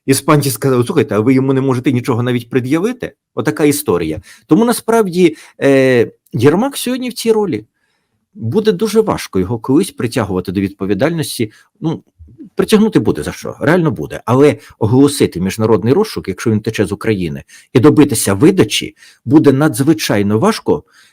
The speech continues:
якщо він не посяде офіційної посади, де він почне підписувати документи. А прем'єр-міністр не може не підписувати акти уряду.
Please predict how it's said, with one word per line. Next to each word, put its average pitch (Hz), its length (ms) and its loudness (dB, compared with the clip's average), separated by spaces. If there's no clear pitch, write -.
якщо 113 400 2
він 147 360 0
не 110 140 0
посяде 113 440 -4
офіційної 92 540 -4
посади, 147 420 -4
де 98 120 0
він 92 180 -2
почне 123 300 -4
підписувати - 720 -6
документи. 87 560 -6
А 85 40 -6
прем'єр-міністр 147 760 2
не 180 200 -2
може 135 360 0
не 92 100 -2
підписувати 165 760 -4
акти 110 320 -4
уряду. 90 460 -4